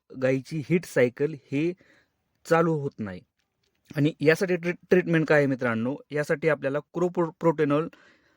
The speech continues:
जे साल्ट आहे ते इंजेक्शन आहे, क्रो-, प्रोटे-, प्रोटेनॉल, जे की वेटमेट कंपनीचं एक वेटमेट म्हणून एक येतं आणि दुसरे प्रॅग्मा म्हणून एक येतं,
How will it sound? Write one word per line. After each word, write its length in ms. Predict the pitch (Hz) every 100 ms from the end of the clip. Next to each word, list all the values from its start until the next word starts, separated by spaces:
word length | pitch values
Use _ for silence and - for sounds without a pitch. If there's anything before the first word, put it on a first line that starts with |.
| -
जे 100 | 151
साल्ट 300 | 170 190 190 175
आहे 140 | 120 - _ _ -
ते 40 |
इंजेक्शन 420 | 156 180 190 - 156
आहे, 100 | 127
क्रो-, 240 | 147 170 185 _ -
प्रोटे-, 320 | 170 165 165 _ _ _ _ _
प्रोटेनॉल, 480 | 170 160 165 139 98 - _ _ _ _ -
जे 80 | 147
की 120 | 170
वेटमेट 420 | 170 170 170 165
कंपनीचं 500 | - 165 151 151 143
एक 160 | 151 -
वेटमेट 400 | 139 160 170 165 -
म्हणून 280 | 160 156 151
एक 140 | 135
येतं 300 | 139 131 160 -
आणि 160 | 139 139
दुसरे 340 | 147 156 160
प्रॅग्मा 400 | 170 180 165 156
म्हणून 220 | 139 127
एक 120 | 117 107 -
येतं, 260 | 123 98